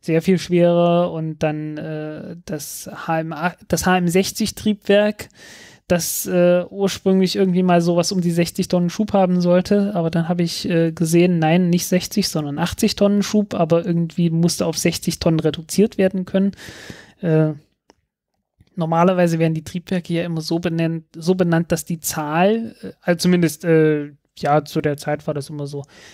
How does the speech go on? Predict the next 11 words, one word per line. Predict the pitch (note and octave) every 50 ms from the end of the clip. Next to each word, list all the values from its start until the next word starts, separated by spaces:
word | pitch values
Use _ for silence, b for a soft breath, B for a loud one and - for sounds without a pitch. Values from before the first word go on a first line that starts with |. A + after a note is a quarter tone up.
| B B -
die | E3 D3+
Zahl | - - - D3+ D3+ D#3+ F3 F3+
sagt | E3+ D#3+ D#3+ D#3+ - -
praktisch, | - E3 E3 - - E3+ - -
wie | E3+ E3 E3
viel | - F3+ E3
Tonnen | D#3 - D#3 D#3 D#3 D3+
Schub | - - E3 D#3
das | - D#3+ C#3+ C#3+ -
Ding | - D3 C#3+ C#3+
hat. | C#3+ C#3+ -